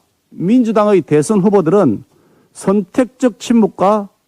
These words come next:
선택적 분노를 계속하면 국민들이 속을 것으로 착각하는지 모르겠지만 우리 깨어있는 시민들은 결코 바보가 아닙니다. 이제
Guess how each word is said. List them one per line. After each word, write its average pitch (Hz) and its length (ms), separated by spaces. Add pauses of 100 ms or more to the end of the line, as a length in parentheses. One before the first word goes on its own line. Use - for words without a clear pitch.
선택적 202 800
분노를 175 460
계속하면 175 580
국민들이 196 460
속을 226 300
것으로 151 280
착각하는지 185 640
모르겠지만 131 800 (520)
우리 156 240
깨어있는 190 560
시민들은 160 560 (140)
결코 175 360
바보가 151 580 (260)
아닙니다. 113 500 (1400)
이제 175 400